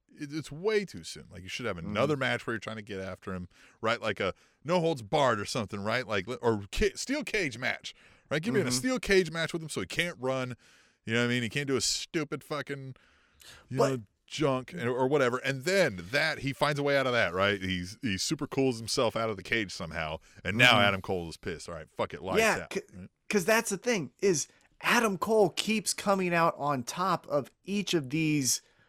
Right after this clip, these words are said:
Speaker 2: matches and each of these, uh, exchanges. So I don't understand why he keeps wanting to beat him up. If Orange Cassidy made the challenge, I think it would make more sense.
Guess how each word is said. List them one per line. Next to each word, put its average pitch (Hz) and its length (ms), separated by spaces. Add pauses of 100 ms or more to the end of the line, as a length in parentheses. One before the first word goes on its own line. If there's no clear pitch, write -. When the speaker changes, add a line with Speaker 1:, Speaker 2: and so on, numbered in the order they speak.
(420)
Speaker 2:
matches 139 640
and 123 120
each 180 200
of 170 200
these, 156 440 (280)
uh, 131 220
exchanges. 196 800 (320)
So 208 200
I 220 80
don't 240 280
understand 226 520
why 175 200
he 185 180
keeps - 380
wanting 214 300
to 175 60
beat 175 280
him 170 120
up. 233 200
If 160 100
Orange 254 360
Cassidy 240 540
made 139 300
the 127 100
challenge, 123 560 (300)
I 185 80
think 180 160
it - 20
would 156 140
make 165 200
more 147 220
sense. 233 480